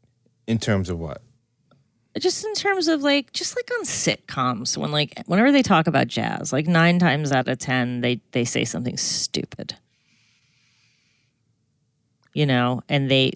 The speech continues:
Speaker 2: put it up on this, like, they separate it and they say that, you know, "Oh, jazz, jazz is this quirky niche kind of thing."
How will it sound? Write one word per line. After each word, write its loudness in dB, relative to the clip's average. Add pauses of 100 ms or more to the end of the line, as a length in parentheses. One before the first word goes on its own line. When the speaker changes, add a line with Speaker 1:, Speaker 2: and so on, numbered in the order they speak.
Speaker 2:
put 2
it 6
up 2 (200)
on -2
this, -4
like, -2
they 0
separate -2
it -2
and -8
they -4
say -2
that, -2 (880)
you 2
know, 0 (400)
"Oh, 4 (460)
jazz, 2 (1080)
jazz 4
is 0
this -4
quirky 4
niche 2
kind -4
of -2
thing." -6